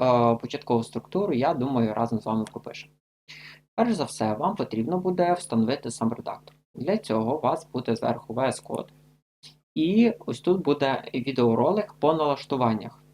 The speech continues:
де ви можете більш детально з цим ознайомлюватися. Перше ми переходимо за посиланням. Вибираємо собі, е, систему, зазвичай тут всього шістдесят чотири бітна,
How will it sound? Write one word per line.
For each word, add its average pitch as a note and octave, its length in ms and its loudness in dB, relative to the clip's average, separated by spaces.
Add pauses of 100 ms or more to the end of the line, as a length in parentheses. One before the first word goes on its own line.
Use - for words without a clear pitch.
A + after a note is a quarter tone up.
(100)
де A#2+ 140 4
ви A#2 60 6
можете B2 360 2
більш A#2 260 0
детально C#3+ 460 -2
з - 140 -20
цим B2+ 240 -4
ознайомлюватися. A2+ 800 -2 (420)
Перше - 320 2
ми C3+ 80 0
переходимо A#2 480 2
за - 100 0
посиланням. G#3 720 2 (2000)
Вибираємо D3+ 460 6
собі, A2 580 -2
е, A2 420 -6
систему, F#3 460 0
зазвичай C#3 420 -2
тут D3+ 120 -2
всього C#3+ 220 -2
шістдесят C3 460 -6
чотири A#2+ 280 -2
бітна, E3 420 -4